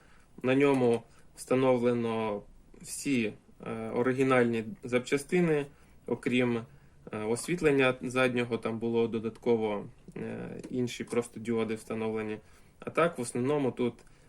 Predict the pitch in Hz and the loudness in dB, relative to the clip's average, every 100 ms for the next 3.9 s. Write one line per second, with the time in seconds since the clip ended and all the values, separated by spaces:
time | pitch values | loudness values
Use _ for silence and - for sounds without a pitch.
0 | - - 131 120 117 117 117 117 113 - | -16 -6 -2 0 0 0 -2 -4 -6 -4
1 | 123 117 107 - - 117 117 120 123 110 | -2 0 -2 -10 -12 -6 -4 -2 0 -2
2 | 104 113 117 117 131 113 113 117 117 120 | -4 -4 -4 -2 0 0 0 -2 -4 -4
3 | 117 117 139 165 175 156 147 143 135 | -8 -6 -2 0 0 0 0 0 -2